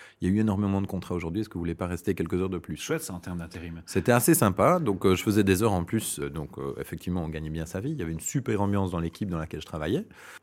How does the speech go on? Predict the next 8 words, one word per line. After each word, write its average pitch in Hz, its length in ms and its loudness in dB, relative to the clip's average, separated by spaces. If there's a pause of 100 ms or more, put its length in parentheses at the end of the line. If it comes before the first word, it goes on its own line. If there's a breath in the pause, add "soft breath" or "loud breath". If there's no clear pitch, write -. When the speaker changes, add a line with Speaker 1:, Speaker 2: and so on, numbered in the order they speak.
(200)
Speaker 1:
Un 95 340 4
management 101 580 2
très 123 360 -2
ouvert, 87 440 -4 (220)
euh, 78 380 -6 (100)
très, - 160 -6
très 98 300 -4
positif. - 760 -4